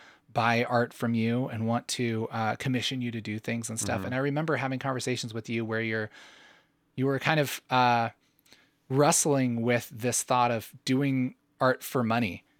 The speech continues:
Speaker 1: and how weird that was for you,
Speaker 2: Oh my
Speaker 1: um, versus
Speaker 2: gosh.
Speaker 1: just giving it to people. So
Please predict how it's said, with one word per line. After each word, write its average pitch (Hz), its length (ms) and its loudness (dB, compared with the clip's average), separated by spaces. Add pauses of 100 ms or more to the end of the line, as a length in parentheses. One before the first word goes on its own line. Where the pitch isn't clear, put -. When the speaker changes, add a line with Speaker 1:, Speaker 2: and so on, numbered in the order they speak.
(280)
Speaker 1:
and 127 140 2
how 143 260 4
weird 123 460 0
that 113 220 2
was 101 240 -6
for - 160 -10
you, 98 420 -8
Speaker 2:
Oh 95 120 -2
my 110 140 -2
Speaker 1:
um, 107 60 -4
versus 120 360 0
Speaker 2:
gosh. - 40 -4
Speaker 1:
just - 260 -4
giving 123 340 -2
it 117 120 -4
to 110 100 -8
people. 110 440 -8 (480)
So 127 240 -4